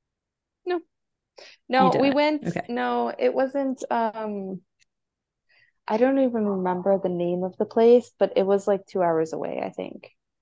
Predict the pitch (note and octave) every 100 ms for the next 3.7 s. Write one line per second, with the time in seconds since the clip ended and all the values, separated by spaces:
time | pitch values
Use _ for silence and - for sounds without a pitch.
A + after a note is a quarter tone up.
0 | _ _ G3 F3+ D3+ E3 - _ _ _
1 | - F#3 F#3 F#3+ - G3+ F3+ F3 F3 D#3+
2 | D3+ D3 C#3+ D3 C3+ - C3 B2 - -
3 | D#3+ - - - - - -